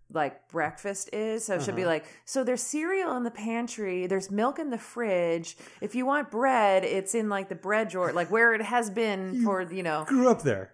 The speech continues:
Speaker 1: Exactly, for decades. And I always have to be like, "Yes, Mom, I've been here before."
Speaker 2: <laughs> You don't ever play dumb. You're like, "Wait, the milk is in the
Speaker 1: I'm like,
Speaker 2: in the
Speaker 1: "Huh?
Speaker 2: fridge?
Speaker 1: What?
Speaker 2: What's the milk doing in the fridge, you fucking idiot?"
Speaker 1: You fucking dumb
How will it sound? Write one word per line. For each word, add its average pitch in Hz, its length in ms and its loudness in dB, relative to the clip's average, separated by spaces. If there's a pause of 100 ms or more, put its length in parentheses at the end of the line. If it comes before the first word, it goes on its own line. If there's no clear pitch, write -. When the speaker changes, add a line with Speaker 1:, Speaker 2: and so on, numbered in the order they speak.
Speaker 1:
Exactly, 233 560 4
for 190 160 -2
decades. 165 880 -2
And 165 160 -4
I 156 180 0
always 185 220 -2
have 175 120 -10
to 156 80 -12
be 160 80 -4
like, 160 240 -4
"Yes, 175 260 -4
Mom, 160 140 -6
I've 151 160 -8
been 202 140 -6
here 175 120 -4
before." 147 480 -4 (600)
Speaker 2:
<laughs> - 380 -8 (1040)
You 165 100 6
don't 156 140 8
ever 147 80 6
play 143 160 2
dumb. 131 200 -2
You're 131 80 0
like, 113 200 -4
"Wait, 170 160 -4
the 123 80 -12
milk 196 280 0
is 160 80 -4
in 151 140 -2
the 107 80 -6 (100)
Speaker 1:
I'm 151 140 -12
like, 143 160 -10 (160)
Speaker 2:
in - 60 4
the - 140 8
Speaker 1:
"Huh? 571 160 4
Speaker 2:
fridge? 277 600 6
Speaker 1:
What? 539 320 -8 (220)
Speaker 2:
What's 330 260 0
the 320 80 4
milk 302 260 6
doing 294 220 6
in 285 60 6
the 254 80 6
fridge, 269 580 4
you 175 140 2
fucking 220 500 4
idiot?" 226 480 4
Speaker 1:
You - 80 -8
fucking 175 540 -4
dumb 175 400 -4